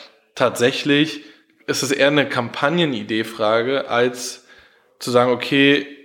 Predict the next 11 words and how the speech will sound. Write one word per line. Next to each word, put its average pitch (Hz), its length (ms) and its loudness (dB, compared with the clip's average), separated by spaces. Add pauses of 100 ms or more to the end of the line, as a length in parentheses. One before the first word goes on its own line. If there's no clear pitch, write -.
es 131 140 -6
hat 127 160 2
mit 139 120 -6
dem 123 140 -4
Geld 120 220 4
zu 113 80 -10
tun.“ 113 180 -8
Ich - 100 -8
würde 123 140 0
grundsätzlich 147 760 0 (1500)
vieles 160 720 0